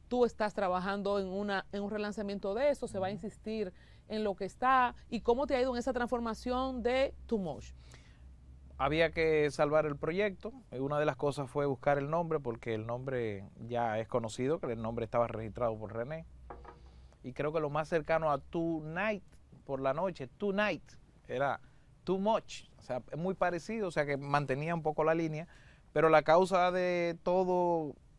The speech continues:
Speaker 2: el debacle fue porque no querían pasarse a la frecuencia del Canal trece.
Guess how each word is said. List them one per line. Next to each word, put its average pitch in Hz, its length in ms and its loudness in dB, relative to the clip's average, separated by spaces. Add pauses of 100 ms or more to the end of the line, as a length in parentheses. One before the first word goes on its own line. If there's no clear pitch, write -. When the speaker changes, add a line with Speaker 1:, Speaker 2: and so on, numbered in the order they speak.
(100)
Speaker 2:
el 156 180 -2
debacle 190 500 4
fue 160 180 2
porque 151 320 -2
no 143 160 -4
querían 143 320 -4
pasarse 139 560 0
a 135 60 0
la 131 80 2
frecuencia 131 440 -4
del 120 120 -4
Canal 113 260 -6
trece. 135 360 -8